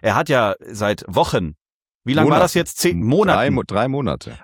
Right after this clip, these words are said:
Speaker 1: Also, er hat sein komplettes Leben umgestellt. Was andere machen, um vielleicht fünfzig Kilo abzunehmen oder sagen, "Hier, ähm, ich lese jetzt mal ein Buch" oder so. Äh, Bernd braucht ja eine Challenge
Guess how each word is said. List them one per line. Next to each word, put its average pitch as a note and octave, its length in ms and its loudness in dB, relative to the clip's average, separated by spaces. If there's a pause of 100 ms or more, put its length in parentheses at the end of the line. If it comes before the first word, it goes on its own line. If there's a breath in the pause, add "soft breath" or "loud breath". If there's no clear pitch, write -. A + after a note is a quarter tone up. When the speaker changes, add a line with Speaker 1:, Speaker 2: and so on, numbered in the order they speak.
Speaker 1:
Also, C#3 340 0
er A#2+ 160 -4
hat E3+ 180 -2
sein D3 220 0
komplettes F#3 420 -2
Leben F#3+ 260 2
umgestellt. G#2 440 0
Was A#2+ 120 0
andere D#3+ 640 2
machen, C#3+ 340 -2
um B2 320 0
vielleicht C3+ 380 -2
fünfzig F#3+ 380 -2
Kilo F3 220 0
abzunehmen C#3 600 0
oder C#3 340 4
sagen, C3+ 300 2
"Hier, C#3+ 400 2
ähm, B2 460 2
ich A#2+ 120 -10
lese D3 200 -2
jetzt - 80 -6
mal C3+ 100 4
ein A#2+ 80 2
Buch" E3+ 220 -2
oder A#2 180 2
so. G#2 240 0 (500 loud breath)
Äh, C3+ 360 -6
Bernd C#3 320 0
braucht D3 240 0
ja D#3 160 4
eine C#3+ 180 0
Challenge E3+ 380 0